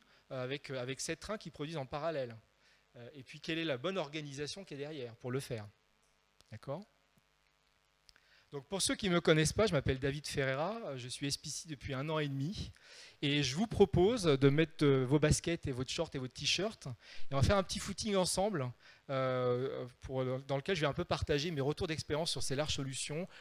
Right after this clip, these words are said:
leurs problèmes et les solutions qu'on, qu'on, que, que je propose, ou que, en tout cas, mon expérience,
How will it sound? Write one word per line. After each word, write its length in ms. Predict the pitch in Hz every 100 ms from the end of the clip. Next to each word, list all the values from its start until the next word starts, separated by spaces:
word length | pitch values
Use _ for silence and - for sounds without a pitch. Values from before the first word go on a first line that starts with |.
| -
leurs 280 | 131 165 -
problèmes 580 | - 156 139 156 190 139 - -
et 120 | 156 170
les 120 | 160
solutions 500 | - 143 139 - 175
qu'on, 320 | - 135 123
qu'on, 320 | - 131 120
que, 180 | 120 123
que 140 | -
je 80 | 131
propose, 440 | - 139 143 180 139
ou 60 |
que, 280 | 113 131 120 - -
en 80 | 131
tout 100 | -
cas, 160 | - 135
mon 160 | 151
expérience, 720 | 170 175 - 143 139 156 185